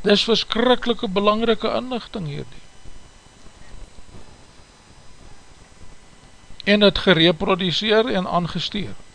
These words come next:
na die ander gemeentes toe. So met al die ander briewe. En met die evangelies.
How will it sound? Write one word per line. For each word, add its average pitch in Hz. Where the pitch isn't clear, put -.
na 185
die 139
ander 160
gemeentes 170
toe. -
So 175
met 170
al 170
die 185
ander 175
briewe. 151
En 175
met 175
die 190
evangelies. 156